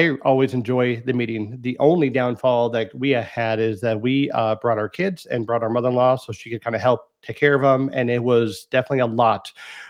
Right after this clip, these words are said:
going back and forth. And so next year, uh, we will definitely not do that. We will learn from a page out of your book and, uh, go from there. But it wa-, it was good. Uh, it was fun.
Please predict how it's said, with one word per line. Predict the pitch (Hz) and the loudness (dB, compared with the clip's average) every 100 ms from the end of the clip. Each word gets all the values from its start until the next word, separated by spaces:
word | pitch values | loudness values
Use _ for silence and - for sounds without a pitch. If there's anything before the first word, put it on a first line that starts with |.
| - | -6
going | 127 117 110 | 2 4 4
back | 104 117 117 | 2 0 0
and | 117 | -4
forth. | 120 110 101 113 | 0 0 -2 -8
And | 104 | -4
so | 117 | -2
next | 110 127 127 - 120 | 0 -2 -4 -10 -6
year, | 113 110 107 107 - - - | -2 0 0 -2 -10 -20 -6
uh, | 117 110 107 107 | -2 0 0 0
we | 107 110 | 2 2
will | 107 | 4
definitely | 110 117 - 113 | 2 0 0 -4
not | 104 110 117 131 - - | -2 0 2 2 0 -6
do | 117 107 | -4 -2
that. | 104 107 107 | 0 -2 0
We | 110 | 2
will | 113 | 2
learn | 110 110 110 107 | 2 2 2 -2
from | - 113 107 107 - | 0 0 2 0 -2
a | 107 | -4
page | 120 110 | -2 -2
out | 110 | 0
of | 104 | 2
your | 143 | 2
book | 117 104 - - _ - - - - - | 2 -2 -2 -10 _ -20 -20 -20 -20 -12
and, | - 107 110 107 117 | -6 -4 -4 -2 -2
uh, | 110 104 107 | -2 -2 -4
go | - 113 | -4 -4
from | - 113 | -2 -2
there. | 113 101 - | -2 -2 -2
But | 165 - - | -4 -4 0
it | 135 | 4
wa-, | 156 | 6
it | 170 | 6
was | 226 143 | 2 2
good. | 123 139 117 110 - | 2 4 2 -2 0
Uh, | 120 110 117 | 2 2 2
it | 127 | 2
was | 123 - | 0 -2
fun. | - 120 127 147 | 2 4 4 0